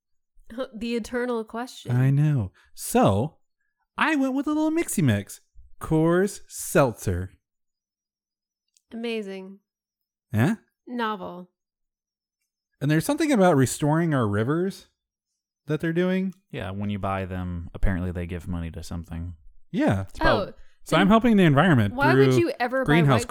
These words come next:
Speaker 1: White Claw
Speaker 2: credits.
Speaker 1: ever again?
Speaker 2: Well, we're gonna find out if it's, if it's a good replacement.
Speaker 1: So what flavor have you chosen?
Speaker 2: Um, I figured we go with the lemon lime.
Speaker 3: That's what you normally find in the Rockies.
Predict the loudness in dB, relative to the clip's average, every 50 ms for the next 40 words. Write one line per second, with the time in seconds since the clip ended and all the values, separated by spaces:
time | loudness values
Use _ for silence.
0 | 0 0 2 0 -2 -4 -6 -10 -10 -10 -10 -12 -12 -12 -12 -12 -12 -12 -12 -14
1 | -16 -14 -8 -4 -2 0 0 0 0 0 -2 -2 -2 -4 -4 -4 -2 -2 -2 -2
2 | -4 -4 -6 -8 -6 -8 -10 -12 -14 -14 -14 -12 -12 -12 -12 -10 -8 -8 -6 -6
3 | -6 -4 -4 -4 -4 -6 -8 -6 -6 -4 -6 -4 -4 -4 -4 -4 -6 -10 -14 -10
4 | -6 -6 -6 -4 -4 -6 -6 -6 -6 -8 -8 -8 -10 -12 -12 -12 -10 -8 -4 -2
5 | 0 2 2 2 0 0 -4 -6 -6 -4 -2 0 0 0 0 2 2 2 4 4
6 | 4 4 2 0 0 2 2 2 2 0 0 0 0 0 -2 -4 -6 _ -14 -20
7 | -10 -6 -6 -6 -6 -4 -4 -2 -2 0 0 -2 -2 -4 -6 -6 -6 -6 -6 -6
8 | -6 -6 -6 -8 -10 -10 -12 -14 -14 -16